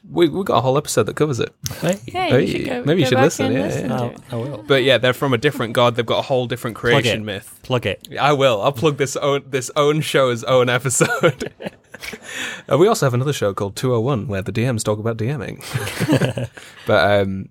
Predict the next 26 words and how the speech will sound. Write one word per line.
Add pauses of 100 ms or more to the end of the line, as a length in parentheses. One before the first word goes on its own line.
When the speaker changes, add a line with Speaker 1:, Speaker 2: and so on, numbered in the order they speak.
(160)
Speaker 1:
yeah,
no,
they're,
they're
completely
different.
They
look
different.
They
act
different.
Their
s-,
societies
are
kind
of
similar
in
the
sense
of
what
Blaine
said.